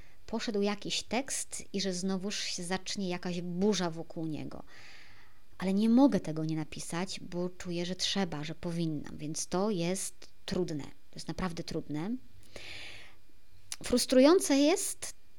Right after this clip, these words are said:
to, że się czasem robi dobrą robotę i ona gdzieś utyka po drodze, idzie na zmarnowanie, bo ktoś, nie wiem, nie umie tego sprzedać, nie umie tego zareklamować,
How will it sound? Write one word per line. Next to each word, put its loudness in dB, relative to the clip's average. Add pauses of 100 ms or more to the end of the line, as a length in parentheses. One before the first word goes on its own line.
(280)
to, 6
że 4
się 0
czasem 2
robi 2
dobrą 2
robotę 0
i -4
ona 0
gdzieś -2
utyka -2
po -4
drodze, -2
idzie -2
na 2
zmarnowanie, 0
bo -4
ktoś, -6
nie -2
wiem, -2
nie 0
umie 0
tego -4
sprzedać, -6
nie -2
umie -2
tego -4
zareklamować, -4